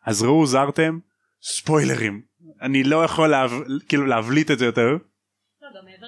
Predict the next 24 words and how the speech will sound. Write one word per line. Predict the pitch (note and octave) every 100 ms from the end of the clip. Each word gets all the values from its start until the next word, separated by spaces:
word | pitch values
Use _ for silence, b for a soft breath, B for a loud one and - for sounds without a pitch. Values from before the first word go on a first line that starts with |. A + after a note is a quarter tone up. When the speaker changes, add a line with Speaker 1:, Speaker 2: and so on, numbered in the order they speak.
| A#3
Speaker 2:
לזה | A3 A#3+
שזה | B3+ G#3
ספוילרים, | - - C#4+ C#4+ F#3 F3+
זה | E3+ F3
פרק | G#3 A3
שלא | - G3+ G#3+
מיועד | A3 G3 G3 G3+
לאנשים | F#3+ F#3+ - G3+ G3+
שעדיין | G3 - F#3 F3 - F#3+ G3+ G#3
לא | G3+
שמעו | - G3 G3 A3
על | G3
הארי | F#3 F#3+
פוטר | F3+ F#3+
בחיים | F3 - E3+
שלהם. | E3+ C#3+ C3
Speaker 1:
בדיוק, | B2+ C3 A#2 G2 F2+ - -
כן. | A#2
Speaker 2:
אנשים | F2+ F2+ A3
שכן | G#3 A3+ A3+
קראו, | - F#3 G3 C#4 C4+ F3
ראו, | F3+ C4 C4+ C4 A3+
אנשים | G3+ G3+ G#3+
שמכירים. | G#3 F3 - F3 D3+